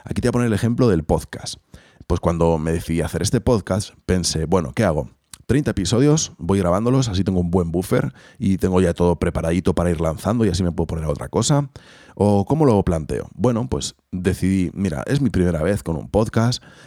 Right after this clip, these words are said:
no estoy tan seguro como me gustaría porque, bueno, pues cuando te enfrentas a retos nuevos, eh, aunque tú lo hagas con la seguridad que tienes,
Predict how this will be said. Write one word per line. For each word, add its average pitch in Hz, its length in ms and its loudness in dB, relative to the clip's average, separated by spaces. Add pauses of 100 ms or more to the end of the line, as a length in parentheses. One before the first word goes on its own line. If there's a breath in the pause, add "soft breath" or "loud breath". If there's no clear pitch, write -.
no 101 400 2
estoy 120 260 2
tan 90 200 -2
seguro 98 440 2
como 85 240 -2
me 82 80 -2
gustaría 104 540 0
porque, 73 460 -4
bueno, 85 260 -2
pues - 160 -6
cuando 80 160 -4
te 85 60 -8
enfrentas 82 340 -4
a 78 60 -4
retos 80 300 -6
nuevos, 90 360 -2 (340 loud breath)
eh, - 120 -6
aunque 85 240 -6
tú 95 100 2
lo 87 80 4
hagas 87 200 0
con 90 260 0
la 78 80 -2
seguridad 85 420 0
que 87 160 -4
tienes, 98 460 0